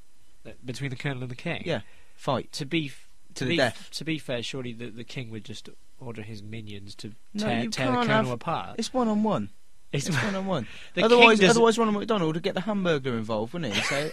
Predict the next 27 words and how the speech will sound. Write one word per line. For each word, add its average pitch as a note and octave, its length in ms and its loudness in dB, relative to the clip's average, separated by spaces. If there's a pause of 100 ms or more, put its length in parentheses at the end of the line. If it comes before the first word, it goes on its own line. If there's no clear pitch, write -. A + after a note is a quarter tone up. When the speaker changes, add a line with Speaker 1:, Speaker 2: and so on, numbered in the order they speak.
(120)
Speaker 1:
<laughs> - 160 -4
Speaker 2:
look, A#3+ 100 8
I F3 80 10
know G3 160 10
we've F#3+ 120 8
had E3+ 120 10
our D3 100 8
differences, B2+ 720 2 (300)
right? D#3 400 2
We, F#3 100 2
Speaker 1:
Hang G3+ 100 6
Speaker 2:
we, G#3 80 10
Speaker 1:
on, G3+ 100 6
Speaker 2:
we G#3+ 80 10
haven't F#3+ 160 12
Speaker 1:
hang F#3 40 8
on. F#3 40 8
Speaker 2:
always D#3 200 8
seen C#3 160 2
eye B2 120 2
to A#2 180 -2
eye, F#3+ 260 2 (340)
but F3 280 6 (540)
give F#3 120 -4
me F3+ 80 -2
a G3 40 -2
hand. C3 240 -4